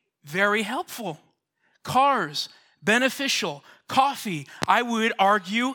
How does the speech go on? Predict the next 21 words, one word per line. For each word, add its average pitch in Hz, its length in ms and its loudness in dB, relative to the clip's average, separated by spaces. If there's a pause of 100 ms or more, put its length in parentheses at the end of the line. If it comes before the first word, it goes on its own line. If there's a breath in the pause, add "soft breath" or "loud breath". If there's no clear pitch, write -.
essential. 277 800 0 (880 soft breath)
All 294 340 4
that 262 240 0
he 247 180 0
richly 233 600 -2
supplies 214 760 0 (160 loud breath)
is 185 220 -2
meant 247 520 0 (200)
truly 254 720 2 (180 loud breath)
for - 220 -2
us 214 220 2
to 208 120 -8
enjoy, 190 380 -8 (1000)
which - 160 -2
is 220 140 -2
what 247 180 0
King 233 220 -6
Solomon 233 480 0
wrote 190 240 -2
in 196 80 -4
Ecclesiastes 196 880 -6